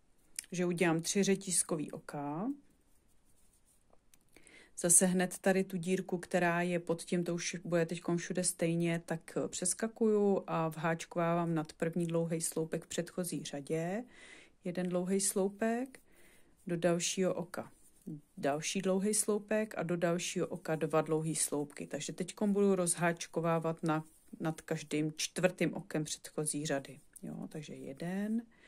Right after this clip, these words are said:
dva, tři dlouhý sloupky za sebou a do čtvrtého oka zase rozháčkuju.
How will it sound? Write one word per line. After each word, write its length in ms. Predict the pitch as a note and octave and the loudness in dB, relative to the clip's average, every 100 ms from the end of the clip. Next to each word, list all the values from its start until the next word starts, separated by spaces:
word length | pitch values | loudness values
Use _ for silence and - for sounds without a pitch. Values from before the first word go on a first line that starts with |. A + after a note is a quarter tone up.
| - - - - - - E3+ | -20 -20 -20 -20 -20 -14 -10
dva, 920 | D3+ D#3 D3+ D3 D3 D3 C#3+ - - _ _ _ _ _ - _ _ _ - _ _ - - | -6 -4 -6 -10 -6 -4 -2 -6 -12 _ _ _ _ _ -20 _ _ _ -20 _ _ -20 -12
tři 220 | - - | -8 -6
dlouhý 360 | E3+ E3 E3 | -2 0 0
sloupky 580 | D#3+ - E3 - D3+ D3 - _ _ | 0 0 -2 -2 -8 -10 -12 _ _
za 100 | D3 | 0
sebou 680 | - F#3 E3+ G#3+ A#3 D4 E4+ _ _ _ _ _ - _ - - _ _ _ - _ _ _ - _ _ - | 2 2 2 4 4 4 0 _ _ _ _ _ -20 _ -20 -20 _ _ _ -20 _ _ _ -20 _ _ -6
a 520 | E3 D#3+ D#3+ D#3+ E3 D#3+ _ _ | 0 2 2 0 -2 -6 _ _
do 200 | - D3 | -10 -8
čtvrtého 640 | D3 - F#3 F3+ G3 F#3 - | -8 -8 -8 -2 0 0 -2
oka 580 | E3 - D#3+ D3+ D3+ D#3+ | -6 -4 -4 -4 -6 -10
zase 300 | - - E3 | -4 -2 -2
rozháčkuju. 840 | D3+ C#3+ D#3 D3 D3 - C#3+ C#3 | -6 -8 -8 -8 -10 -14 -14 -14